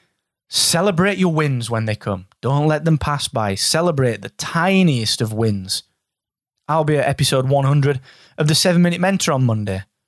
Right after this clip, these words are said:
What's gonna happen? I'll tell you exactly what's gonna happen. I'll be going out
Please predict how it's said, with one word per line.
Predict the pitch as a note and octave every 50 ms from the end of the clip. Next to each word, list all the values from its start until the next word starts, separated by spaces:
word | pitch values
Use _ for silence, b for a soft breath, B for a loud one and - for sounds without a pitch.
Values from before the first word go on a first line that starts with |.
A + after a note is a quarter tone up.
| _ _ _
What's | - C#3+ C#3+ -
gonna | E3 D#3+ E3 E3
happen? | E3+ - - A3+ A3 G3+ G3+ - _ _ _ _ _ _ _ _
I'll | - C3
tell | - - D#3 E3
you | E3+ E3+
exactly | E3 D#3 C#3 A#2 C3 D#3 F3+ - - D3+
what's | C3+ A#2+ A2+ -
gonna | - A#2+ G#2+ G#2
happen. | G2+ G2 - - G#2+ G#2
I'll | A#2+ D3
be | D3+ C3+
going | C#3 B2+ B2 A2+
out | A2 A2+ A2+ -